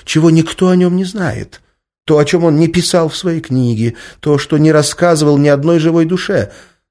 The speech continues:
Наверняка у него есть такая тайна». «Может быть, и есть».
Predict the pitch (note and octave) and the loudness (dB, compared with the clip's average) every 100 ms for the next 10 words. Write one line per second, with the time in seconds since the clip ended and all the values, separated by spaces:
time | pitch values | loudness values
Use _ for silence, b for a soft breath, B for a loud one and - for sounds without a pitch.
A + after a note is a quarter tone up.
0 | _ - G2+ G2+ G#2+ - C#3+ G3 G#3 A#3 | _ -8 -6 -6 -8 -8 -4 -4 -4 -6
1 | A#3 G3+ - - - G2+ G#2+ - D#3+ G2+ | -4 -4 -4 -6 -4 -4 -4 -4 -6 -6
2 | F#2 - - _ _ _ _ _ _ _ | -10 -12 -18 _ _ _ _ _ _ _
3 | _ _ _ _ A2 G2+ G2+ G2+ F#2+ F#2 | _ _ _ _ -16 -14 -12 -10 -8 -8
4 | F#2+ G2+ G2+ A#2+ C3 F3 D#3 G2 G#2+ - | -8 -10 -10 -8 -8 -8 -6 -2 -2 -4
5 | - - | -8 -14